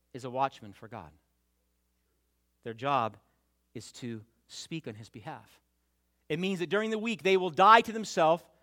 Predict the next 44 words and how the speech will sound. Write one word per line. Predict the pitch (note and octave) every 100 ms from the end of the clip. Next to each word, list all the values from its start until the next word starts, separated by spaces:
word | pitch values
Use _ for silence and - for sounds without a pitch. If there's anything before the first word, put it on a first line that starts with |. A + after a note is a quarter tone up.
| _ _ -
they | G3
will | F#3+ F#3
open | A3+ A#3 A3+
up | F#3+
God's | G#3 A3 E3+
word | D3+ F#3 G3+
daily. | D#3 F3 E3+ G3+ F3+ _ _ -
They | F#3
will, | F#3 G#3
by | G3
the | F#3
grace | D#3+ F3+ A#3+ A3
of | G#3
the |
Holy | G3+ G#3
Spirit, | F#3+ - G#3 F#3+ -
try | - - G#3+ B3
to | A#3+
understand | A#3 A3 - A3+ G#3+ G3+
it, | G#3 -
try | - A3+ B3
to | A#3+
work | G3+ G#3+
through | - G3 G3
it, | G#3 - -
and | G3
then | G#3
come | - B3 B3+
before | A#3 G#3+ A3
God's | A3 A3
people | - A#3+ A3
and | G3
say, | G#3+ F#3+ -
"Thus | C#3 G#3+ B3+ - - -
saith | - A#3 A3 A3 - -
the | G#3+
Lord." | A#3 B3+ F#3 G#2+ - _ _ _ _ _ _ _ _ _ _ _ _ _ _ _ _ _ _ _ _ -
Did | G3
you | F#3+
come | F3+ C4+ C#4
here | C4
with | A#3+
that | A3+ A3+
expectation? | G#3+ - G3 A3 F#3 - G#2